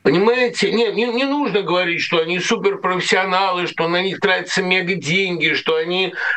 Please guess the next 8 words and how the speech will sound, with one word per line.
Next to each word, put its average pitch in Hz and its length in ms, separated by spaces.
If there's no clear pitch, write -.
а, 156 560
апеллируют, 180 800
так 156 160
сказать, 147 320
к - 40
старому 165 560
советскому 175 760
ещё 151 600